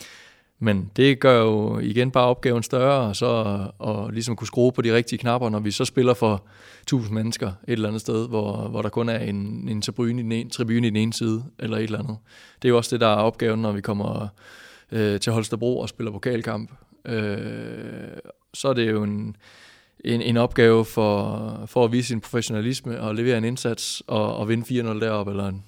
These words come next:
hvor meget det nu var, tre nul, det kan jeg ikke huske, det er også lige meget. Men, øhm, det, det sætter jo krav til os,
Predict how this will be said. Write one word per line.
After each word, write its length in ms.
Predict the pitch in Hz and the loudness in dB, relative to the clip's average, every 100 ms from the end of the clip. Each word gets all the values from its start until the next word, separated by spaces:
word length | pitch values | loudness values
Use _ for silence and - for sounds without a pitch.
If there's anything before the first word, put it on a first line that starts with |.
| - | -18
hvor 200 | - 107 | -8 -4
meget 180 | 104 110 | -2 -2
det 80 | 107 | -2
nu 60 | 104 | -2
var, 140 | 104 | -4
tre 200 | - 110 | -4 -2
nul, 100 | 104 | -2
det 80 | 104 | -4
kan 80 | 113 | -4
jeg 60 | |
ikke 120 | 104 | -4
huske, 120 | 107 - | -6 -6
det 20 | |
er 40 | |
også 100 | 110 | -4
lige 60 | 113 | -2
meget. 160 | 107 - - - - | -2 -6 -16 -16 0
Men, 280 | 113 107 - - - - _ _ _ - | 2 2 -2 -14 -20 -20 _ _ _ -6
øhm, 840 | 123 117 107 101 98 101 113 110 - | 0 0 0 -4 -8 -8 -12 -16 -4
det, 440 | 131 139 123 107 110 | 2 4 4 2 -2
det 100 | 123 | -2
sætter 220 | 139 120 | 0 0
jo 80 | 107 | 2
krav 260 | 151 135 | 4 2
til 120 | - | 2
os, 340 | 131 147 - | 0 -2 -6